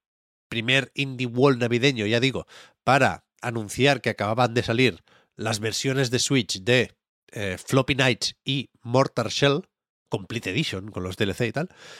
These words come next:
y resulta que, que, claro, también los tenemos en la eShop de aquí. De hecho, el Floppy Knights se llama aquí Caballeros Floppy. Con lo cual, pues estaremos más o menos atentos a lo que pueda salir de aquí, ¿no? Ayer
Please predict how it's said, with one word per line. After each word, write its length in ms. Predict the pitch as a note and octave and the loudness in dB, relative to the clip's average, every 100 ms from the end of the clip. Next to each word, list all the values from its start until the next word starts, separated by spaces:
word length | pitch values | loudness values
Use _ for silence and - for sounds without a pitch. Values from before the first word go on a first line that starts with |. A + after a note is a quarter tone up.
| - _ _ - | -20 _ _ 2
y 100 | E3+ | 2
resulta 400 | E3 F#3 F#3 G#3+ | 4 4 4 4
que, 240 | B2+ - | 4 -2
que, 300 | - F2+ E2+ _ - | -8 -10 -10 _ 2
claro, 240 | D3+ D3+ | 6 6
también 340 | G#2+ F#2+ A#2+ | 2 2 4
los 160 | C#3+ B2+ | 6 4
tenemos 480 | G#2 D#3+ A#2+ - - _ - | 2 2 0 -8 -18 _ -8
en 240 | A2 G#2 | -4 0
la 300 | G2+ G2 G2 - | 2 2 0 -2
eShop 380 | B2+ C#3+ C#3 - | 2 4 2 0
de 200 | - G#2+ | -4 2
aquí. 360 | G2 - G3 - _ _ | 2 4 0 0 _ _
De 80 | - | -10
hecho, 140 | - A#2+ | -4 -4
el 80 | |
Floppy 260 | - A#2+ A#2+ | -2 -2 0
Knights 300 | A2 D#3 - | 0 -2 -4
se 140 | - G2+ | -6 -4
llama 160 | G2+ | -2
aquí 240 | G#2+ C3 - | -2 -4 -4
Caballeros 500 | - G2+ G#2+ B2+ - | -2 0 0 0 -2
Floppy. 360 | - D3 - _ _ _ _ _ _ _ _ - | 0 0 0 _ _ _ _ _ _ _ _ -10
Con 140 | A2+ | -8
lo 100 | G#2+ | -4
cual, 360 | A#2+ C3+ C#3 - - | 2 2 2 -6 -10
pues 260 | G2+ - - | -10 -10 -16
estaremos 460 | - G2+ G2+ A2 A#2+ | -10 -8 -4 -4 -4
más 180 | A2 | -4
o 40 | A2+ | -2
menos 220 | A2+ A2 | -2 -2
atentos 580 | A2 A2+ A2 G#2 - - | -2 -2 -2 -4 -4 -6
a 100 | - | -4
lo 160 | G#2 G2+ | -2 -2
que 140 | G#2 | -4
pueda 260 | F2+ A#2 A2 | 2 4 4
salir 300 | A2 A2 G#2 | 2 0 0
de 80 | G#2 | -2
aquí, 240 | G2 B2 | 0 0
¿no? 360 | G2+ E3 F#2+ - | 2 2 0 -4
Ayer 480 | - F#2 F2+ F#2+ F#2+ | -10 -8 -6 -6 -8